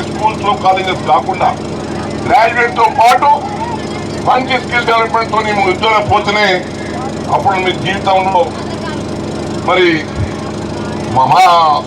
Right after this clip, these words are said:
మరి జీవితంలో మరి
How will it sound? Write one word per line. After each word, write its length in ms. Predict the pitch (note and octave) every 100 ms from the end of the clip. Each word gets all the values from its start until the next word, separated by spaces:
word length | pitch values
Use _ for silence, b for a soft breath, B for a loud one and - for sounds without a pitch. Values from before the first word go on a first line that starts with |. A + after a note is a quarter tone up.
| C#3+
మరి 160 | D#3 D3+ C#3 - - - - - - - - -
జీవితంలో 480 | G3 F#3+ F#3+ F#3+ F3 - - - - - - - - - D3+
మరి 160 | E3